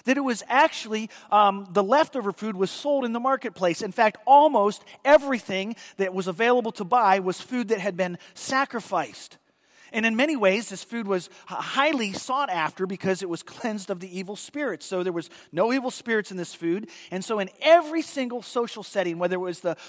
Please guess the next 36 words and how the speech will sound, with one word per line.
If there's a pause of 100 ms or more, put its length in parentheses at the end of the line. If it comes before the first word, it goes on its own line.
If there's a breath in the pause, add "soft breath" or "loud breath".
marketplace,
whether
it
was
the (220 loud breath)
restaurants
at
that
time, (180 loud breath)
or
whether
it
was
a
wedding
or
some
event
that
was
catered
in, (200 loud breath)
you
could
not
escape
the
fact
that
this
idol
food
was
always
being
served.